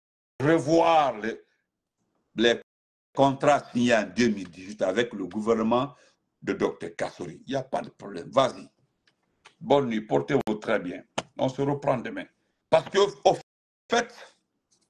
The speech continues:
c'est comme ça, là, vous voulez gérer le pays pour, jusqu'en deux mille trente. Parce que quand Baouri dit que de deux mille vingt-quatre à deux mille trente, il y aura beaucoup de transformations,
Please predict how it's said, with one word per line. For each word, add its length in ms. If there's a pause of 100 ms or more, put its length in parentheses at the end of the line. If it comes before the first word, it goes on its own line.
(1600)
c'est 400
comme 240
ça, 220
là, 120
vous 120
voulez 260
gérer 160
le 200
pays 180
pour, 320 (240)
jusqu'en 360
deux 180
mille 180
trente. 300 (760)
Parce 140
que 60
quand 1000
Baouri 480
dit 260
que 100 (760)
de 140
deux 300
mille 180
vingt-quatre 580
à 120
deux 260
mille 140
trente, 260
il 60
y 40
aura 140
beaucoup 320
de 80
transformations, 640